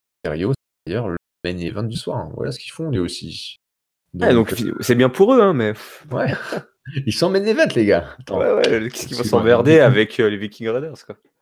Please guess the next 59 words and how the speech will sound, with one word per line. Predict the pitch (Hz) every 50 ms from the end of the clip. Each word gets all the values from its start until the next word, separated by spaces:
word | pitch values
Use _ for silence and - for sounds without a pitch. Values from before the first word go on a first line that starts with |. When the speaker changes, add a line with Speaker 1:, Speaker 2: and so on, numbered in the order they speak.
| _ _ _ _ -
Speaker 1:
Oui, | - 294 294 139
parce | - 80 -
que, | -
attends, | 82 - - 87
de | 82 82
toute | 90
façon, | - 98 92
votre | 95 90 - - 92
match, | 90 95 101 - - -
euh, | 82 78 78 80 80 80 80 80 80 80
pour | 78 - - 87
les | 82
tag | - 80 78
team | - - 87 82
de | 80
Raw, | 80 78 82 95 101 104
il | 98 -
sera | - - 73
en | 73 76 76
pré-show, | 71 - - 69 69 - 92 92 92 85
donc, | 85 85 _ _ _ _ -
euh, | - - - - - - - -
nous, | 85 82 85
on | 85
va | 82 80
plutôt | - - - 87
faire | 80 90 82
un | 82
main | 85 87 90
event, | 92 95 98 110 107 98 -
quoi. | - 76 73
C'est | - 69
plus | - -
sympa, | - 90 85 - 107 98
quand | 82 82
même. | 82 85 _ _ _ _ _ _ _ _ _ _ _ _ _ -
On | - 82
a |
plus | 71 - 80 80
de | 82 82
thunes. | - - 113 92 78 82 _ _ _ _ - - - _ _
Je | - -
sais | -
pas | - -
si | - - -
c'est | - 82 76
ça, | - - - - -
mais | 50 50 50 50 50 50 50 50
effectivement, | - - - 139 - 156 135
Speaker 2:
Ah | 131
bah | 127 135 139
Speaker 1:
c'est | - - 202 -
Speaker 2:
si, | - - -
Speaker 1:
ça. | 120
Speaker 2:
v-, | 120 123 131
co-, | 131 - 110 - -
connaissant | - 170 147 151 147 - - 160
Carl | - - 156 120 131
Anderson, | 135 131 131 127 123 127 127 123 - - 165 165